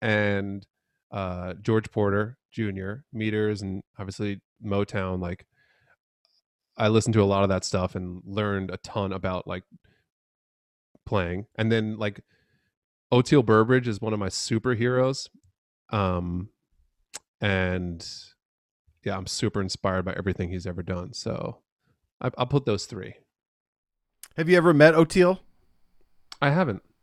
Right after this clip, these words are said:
Speaker 1: I would love to. I've heard stories of him. I'm like, the circles are getting closer, like, a little bit. My, my good friend, uh, Johnny Kimmock, who I know, Mark, you just worked with him. Like, he's played with Oteil a bunch. And, um,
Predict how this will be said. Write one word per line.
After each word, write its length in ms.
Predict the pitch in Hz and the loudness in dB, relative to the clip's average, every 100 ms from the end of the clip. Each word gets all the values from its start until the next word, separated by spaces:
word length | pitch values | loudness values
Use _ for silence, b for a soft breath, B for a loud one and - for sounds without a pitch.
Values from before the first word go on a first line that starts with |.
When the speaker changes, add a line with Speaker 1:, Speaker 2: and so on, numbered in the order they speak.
| _ - | _ 0
Speaker 1:
I 60 | |
would 100 | 123 | 2
love 220 | 127 143 - | 4 2 2
to. 140 | 104 | -2
I've 120 | 110 | 0
heard 160 | - 156 | -2 -4
stories 460 | - 139 147 147 139 | -2 0 2 2 0
of 140 | 131 | -2
him. 280 | 143 147 151 - | -2 -4 -10 -6
I'm 120 | 113 | -4
like, 160 | 113 - | -2 -4
the 60 | |
circles 460 | 113 - 139 156 139 | -4 0 0 0 -4
are 40 | 120 | -2
getting 320 | 120 117 120 | 0 0 -2
closer, 600 | - 107 110 120 131 - _ _ _ _ _ | -2 -2 -2 -4 -6 -8 _ _ _ _ _
like, 340 | 104 98 - - - | -6 -6 -6 -14 -12
a 80 | |
little 240 | 95 101 113 | -6 -2 0
bit. 300 | 127 131 - | 2 0 -2
My, 180 | 104 104 | -6 -4
my 140 | 113 101 | -2 0
good 280 | 131 113 | 0 -2
friend, 400 | - 120 110 107 | -2 0 2 2
uh, 360 | 104 98 92 90 - _ _ _ | 0 -2 -4 -8 -14 _ _ _
Johnny 320 | - 104 107 | 0 2 2
Kimmock, 480 | 104 107 107 107 - | 0 -2 0 -2 -4
who 100 | 110 | -6
I 60 | 101 | -4
know, 380 | 101 98 98 95 | -4 -4 -6 -6
Mark, 340 | 95 95 - | -6 -6 -6
you 80 | 101 | -4
just 160 | 101 | -4
worked 220 | 101 98 101 | -2 -4 -4
with 100 | - | -4
him. 220 | 101 95 | -4 -4
Like, 200 | 92 - _ _ | -8 -12 _ _
he's 200 | - 117 | -4 -4
played 200 | - 117 | 0 0
with 120 | 113 | 2
Oteil 340 | 117 104 120 110 | 0 0 0 0
a 60 | |
bunch. 580 | 98 104 101 101 104 - | 2 4 4 4 0 -2
And, 380 | 101 92 90 90 | -4 -4 -8 -10
um, 520 | 92 98 - - 101 | -12 -12 -14 -16 -18